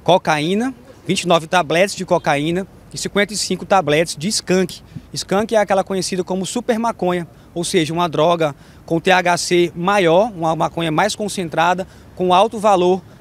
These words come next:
no mercado da droga. Esse condutor, ele vinha do, ele, ele declarou que vinha do Mato Grosso,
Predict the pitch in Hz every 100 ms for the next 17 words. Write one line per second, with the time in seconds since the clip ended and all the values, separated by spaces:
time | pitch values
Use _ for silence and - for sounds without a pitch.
0 | - - 185 170 170 175 175 160 131 123
1 | 107 - - - 160 160 190 208 208 196
2 | 180 180 151 - 151 170 143 170 170 151
3 | 139 151 127 151 151 165 202 233 208 156
4 | 147 147 156 151 160 214 180 185 269 -